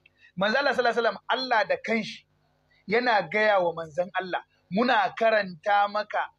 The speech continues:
labaran annabawan da suka gabata ne, ya Rasulullahi, linusabbita ma nusabbita bihi fuadak." Abin da zuciyanka zai ringa samun nutsuwa.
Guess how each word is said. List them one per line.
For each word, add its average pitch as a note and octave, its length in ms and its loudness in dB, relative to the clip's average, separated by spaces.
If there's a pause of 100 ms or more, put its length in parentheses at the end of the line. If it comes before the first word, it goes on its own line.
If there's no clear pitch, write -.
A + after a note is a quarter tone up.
(240)
labaran F3 920 2
annabawan G#3 640 0
da F3 80 -10
suka - 240 -10
gabata F3+ 380 -2
ne, E3+ 80 -4
ya F3+ 80 2
Rasulullahi, F3 480 0 (760)
linusabbita D3+ 840 -6
ma E3 120 2
nusabbita D#3 460 -6
bihi D3 220 -12
fuadak." C#3+ 300 0 (380)
Abin G3+ 300 0
da F3 80 2
zuciyanka F3+ 680 -2
zai E3+ 140 -2
ringa D#3+ 200 -2
samun E3 380 -2 (840)
nutsuwa. G#3+ 720 2